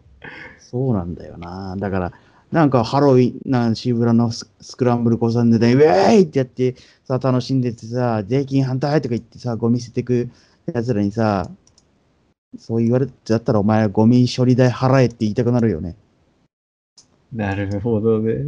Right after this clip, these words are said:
Speaker 2: いやー。
Speaker 1: そういう、
Speaker 2: それは重みがあるな。
Speaker 1: そういうね、使われ方もしてますよっていう。まあ、税金もね、多分まあ、無駄遣いって思うところもあるけども、まあ、そういう使われ方もしてますよと。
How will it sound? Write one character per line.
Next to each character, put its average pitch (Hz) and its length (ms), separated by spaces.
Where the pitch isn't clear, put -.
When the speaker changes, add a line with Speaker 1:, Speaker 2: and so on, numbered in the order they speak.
Speaker 2:
い - 20
や 160 120
ー。 165 420
Speaker 1:
そ - 300
う - 60
い 190 40
う、 - 20
Speaker 2:
そ 190 60
れ 196 40
は 123 60
重 123 240
み 127 180
が 127 180
あ 123 40
る 110 140
な。 92 460
Speaker 1:
そ 160 340
う 170 60
い 170 240
う 165 80
ね、 196 200
使 - 180
わ 156 80
れ 156 60
方 175 240
も 110 100
し - 120
て 156 100
ま 165 120
す 143 120
よ 165 100
っ 185 40
て - 180
い 92 140
う。 - 60
ま 107 100
あ、 - 20
税 139 200
金 202 240
も 196 120
ね、 196 100
多 131 140
分 95 100
ま 90 100
あ、 87 40
無 90 160
駄 131 120
遣 359 160
い 240 40
っ - 40
て 101 380
思 180 260
う 180 60
と 131 100
こ 110 100
ろ 101 80
も 90 180
あ 170 80
る 220 120
け 120 180
ど 131 160
も、 92 280
ま 87 80
あ、 90 40
そ - 160
う 107 60
い 113 80
う 107 60
使 - 180
わ 123 80
れ 127 60
方 135 180
も 123 80
し - 100
て - 60
ま 123 120
す 143 100
よ 113 80
と。 - 160